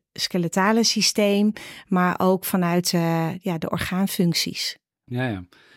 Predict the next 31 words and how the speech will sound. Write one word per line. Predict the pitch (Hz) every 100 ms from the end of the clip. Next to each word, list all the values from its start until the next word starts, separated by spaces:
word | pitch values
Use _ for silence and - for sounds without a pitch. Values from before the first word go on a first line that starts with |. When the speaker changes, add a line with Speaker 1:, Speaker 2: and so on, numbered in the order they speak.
| _
Speaker 2:
En | - 117
de |
bekkenbodem | 110 131 131 117 127 131 127 127 120
wordt | 127 123
dan | 127 117
gedefinieerd | 123 120 120 120 120 120
als | 120 113 - _
alles, | - 123 123 - - _ _
ehm, | - 113 110 110 110 113 110 110 _ - - _ -
binnen | 123 131 123
de | 120
ring | 113 123 139 123
van | - 120
het | 117 110
be-, | 135
eh, | 143 123 113
bekken, | 117 131 147 190 160
het | 131 123
benige | - 113 127 127 120
gedeelte? | 113 120 127 131 175 175
Speaker 1:
Exact. | 226 - 202 - - - _
En | 202 190
de | 175
bekkenbodem | 185 180 180 185 180
bestaat | 175 - 175 170
natuurlijk | 185 190 190
niet | 190
alleen | 185 185 175
maar | 156
uit | 170
spieren, | - - 208 220 233 233 240